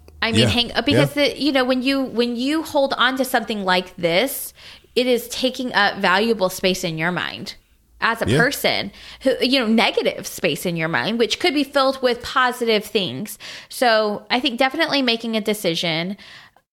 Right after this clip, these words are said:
Speaker 1: a-, and, and creating those boundaries would be good. Um, also, I'm looking back at, at what she said, and she said, "I let, you know, my best friend borrowed it from me." I'm wondering also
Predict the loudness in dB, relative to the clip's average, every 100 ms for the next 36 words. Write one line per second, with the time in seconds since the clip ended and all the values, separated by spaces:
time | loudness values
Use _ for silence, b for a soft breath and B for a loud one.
0 | _ -12 -4 -2 -2 -2 -2 -2 0 2
1 | 2 2 2 0 0 -2 -2 -4 -2 -4
2 | -2 -2 -2 -6 -2 0 0 -2 B B
3 | -2 -2 2 0 2 0 0 0 -2 -2
4 | -2 0 0 2 2 0 -2 -4 0 0
5 | 0 -2 0 0 0 -2 -2 0 0 -2
6 | B B B _ -2 0 2 2 0 -6
7 | -4 0 0 2 0 0 -2 -2 0 0
8 | 2 2 2 0 -4 -4 -4 -4 -8 -12
9 | B B B 0 0 0 0 0 0 0
10 | 0 0 0 0 0 2 2 0